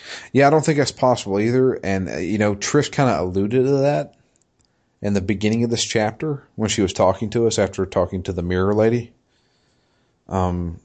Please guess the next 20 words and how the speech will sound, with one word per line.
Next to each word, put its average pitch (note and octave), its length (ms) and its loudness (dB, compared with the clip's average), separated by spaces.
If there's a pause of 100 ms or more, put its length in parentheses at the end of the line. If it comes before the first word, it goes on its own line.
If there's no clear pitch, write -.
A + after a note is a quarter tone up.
(200)
she - 180 -4
was F#2 200 -2
like, F#2+ 520 0
"You're G2+ 220 -4
getting C3 360 2
to D3 160 4
the C3 80 2
point A#2+ 360 -2
now G#2+ 320 2
where G#2 180 2
you G2+ 240 -4
can't C3 400 -4
just - 460 -2
sit C3 180 4
around G#2+ 640 2
and F#2 260 0
not F#2+ 240 -2
choose G2 300 -6
a F2 80 -4
side. E2 640 -4